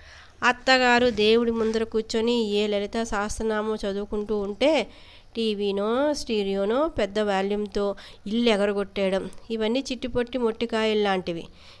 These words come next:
సిసలైన దడ్డుకర్ర దెబ్బలాంటి ప్రయోగం ఇంకోటి చేసిందట మీ అత్త. కూతుళ్ళిద్దరూ ఆసక్తిగా నోరు తెరచి వింటుండగా, చిద్విలాసంగా చిరునవ్వు ఒకటి విసిరి తిరిగి కొనసాగించింది వరమ్మ.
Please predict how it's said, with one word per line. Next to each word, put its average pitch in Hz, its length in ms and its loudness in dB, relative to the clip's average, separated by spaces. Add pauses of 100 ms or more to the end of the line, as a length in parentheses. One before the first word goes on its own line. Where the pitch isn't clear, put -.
(120)
సిసలైన 233 500 2
దడ్డుకర్ర 220 540 0
దెబ్బలాంటి 196 580 0
ప్రయోగం 202 460 0
ఇంకోటి 196 500 -2
చేసిందట 202 460 -2
మీ 185 240 -2
అత్త. 180 320 -6 (1160)
కూతుళ్ళిద్దరూ 269 680 2
ఆసక్తిగా 240 560 2
నోరు 214 320 4
తెరచి 220 360 0
వింటుండగా, 202 800 0 (400)
చిద్విలాసంగా 226 1040 0
చిరునవ్వు 220 540 -2
ఒకటి 208 240 -6
విసిరి 196 420 -4 (420)
తిరిగి 262 220 2
కొనసాగించింది 202 840 0
వరమ్మ. 185 460 0